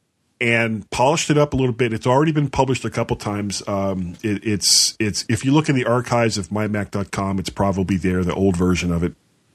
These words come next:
Uh, if you're a member of the Washington Apple Pie, it was in some of the journals from, from way, way,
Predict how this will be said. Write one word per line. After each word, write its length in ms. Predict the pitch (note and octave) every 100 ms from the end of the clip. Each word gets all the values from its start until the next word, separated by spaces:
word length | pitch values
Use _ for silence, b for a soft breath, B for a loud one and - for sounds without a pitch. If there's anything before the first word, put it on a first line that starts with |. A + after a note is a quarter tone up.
| _
Uh, 180 | G2 F#2+
if 160 | G2 G2
you're 200 | A2+ G#2
a 40 |
member 520 | G#2 B2 C3+ C3+ B2+ -
of 300 | A2+ G#2+ G2+
the 80 | G2+
Washington 680 | A2 A#2+ - B2+ B2+ A#2+
Apple 380 | A#2 G#2 - F2
Pie, 540 | - B2+ B2 A#2+ A#2 A#2 _ _ _ _ _ -
it 100 | B2
was 160 | B2 -
in 140 | A#2
some 240 | - A2+
of 80 | G#2+
the 60 | G2
journals 640 | G2 G#2+ A2 A2 G2+ - -
from, 320 | - F#2 F2
from 300 | - G2 F#2
way, 260 | F#2+ A2+
way, 320 | A#2+ G#2+ G#2